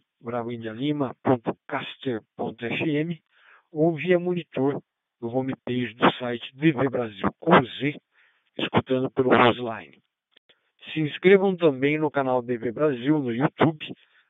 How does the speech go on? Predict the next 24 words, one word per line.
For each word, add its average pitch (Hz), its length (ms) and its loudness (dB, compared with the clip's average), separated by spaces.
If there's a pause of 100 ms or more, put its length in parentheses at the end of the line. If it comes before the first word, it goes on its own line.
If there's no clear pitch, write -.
(120)
para 131 200 -4 (100)
ser 143 140 -2
avisado 127 640 -4
quando 127 320 -2
o 110 80 4
net 117 320 -6
B 143 140 0
R 113 500 -6
estiver - 400 -4
atrelado 110 800 -8
a 107 160 -12 (180)
uma 143 380 -2
live. 113 580 -2 (1080)
O - 100 2
D 110 120 -2
V 127 120 4
Brasil 143 360 2
está 160 200 2
presente 131 480 -4
também 117 300 -4
no 131 100 -4
Telegram 165 720 2
e 143 80 -4
no 143 140 0